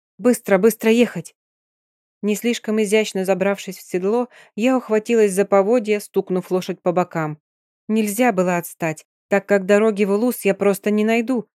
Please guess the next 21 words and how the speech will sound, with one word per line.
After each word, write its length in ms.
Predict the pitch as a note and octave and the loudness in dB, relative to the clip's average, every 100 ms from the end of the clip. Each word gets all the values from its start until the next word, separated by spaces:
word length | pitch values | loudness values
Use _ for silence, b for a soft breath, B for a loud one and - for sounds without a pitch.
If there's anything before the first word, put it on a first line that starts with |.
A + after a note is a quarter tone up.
| - | -2
а 180 | F#3 | 2
одну 300 | F#3+ G3+ C4+ | 2 2 0
меня 320 | A#3 G3 A3 A3+ | 0 -2 -2 -2
ждет 300 | F#3 G#3 G#3+ | -2 -2 -2
в 40 | |
степи 420 | - F#3+ F3+ G3 | -8 -8 -4 -4
смерть, 540 | F#3 - F#3+ E3 - - _ | -6 -4 -2 -2 -6 -20 _
даже 280 | F3 F#3 F#3+ | -6 -4 -4
с 120 | G3 | -4
лошадью. 520 | F#3 D#3 D3 D3+ C#3+ - _ _ _ _ _ _ _ - | -2 -2 -4 -10 -12 -14 _ _ _ _ _ _ _ -4
Мы 180 | G3+ | 0
неслись 400 | G#3+ G#3 F#3+ G#3+ | 2 0 -2 -4
по 120 | - G3 | 0 2
равнине 460 | G3 G3 A3 G#3+ | 2 2 0 0
спиной, 480 | F#3+ - G3+ G#3+ A3+ | -2 0 2 2 0
чувствуя, 560 | A3 G#3 G#3 - F#3+ F#3+ | -4 -6 -6 -4 -2 0
как 220 | G3 F#3 | -2 0
нечто 420 | F#3+ G3 - F#3+ | -2 -2 -2 -2
огромное 640 | - F3 F3 F#3+ F#3 F3 F3 | -2 0 0 2 0 -2 -2
и 140 | F#3 | 0
мрачное 640 | F#3 F#3+ A#3 - A3 A3 | 2 2 0 -2 -4 -4